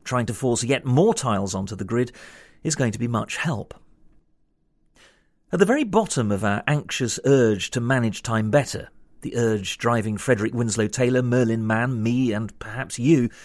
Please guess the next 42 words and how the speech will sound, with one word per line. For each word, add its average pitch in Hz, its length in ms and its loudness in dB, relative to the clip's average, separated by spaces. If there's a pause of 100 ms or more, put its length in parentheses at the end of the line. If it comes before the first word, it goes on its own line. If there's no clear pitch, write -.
(520)
it's - 160 0
not 226 200 2
hard 180 300 2
to 143 80 -2
discern 123 440 2
a 120 60 -2
familiar 160 520 2
motive, 113 680 -2 (300)
the 147 80 -4
fear 156 400 2
of 147 200 -2
death. - 460 -4 (1000)
As 135 160 2
the 143 80 2
philosopher 139 460 0
Thomas 123 360 -2
Nagel 131 380 2
has 98 140 -4
put 107 180 0
it, 104 140 -2 (440)
on 127 140 0
any 202 140 2
meaningful 143 560 2
timescale 107 600 -2
other 113 160 2
than 110 260 -2
human 120 440 0
life 110 240 0
itself, - 640 0 (240)
that 101 160 -6
of - 80 -12
the - 80 -6
planet, 147 420 -2
say, 104 280 -4
or 104 120 -4
the 95 80 -6
cosmos, 127 560 0 (640)
we 151 80 4
will 165 160 6
all 202 340 4
be 175 160 0
dead 120 320 0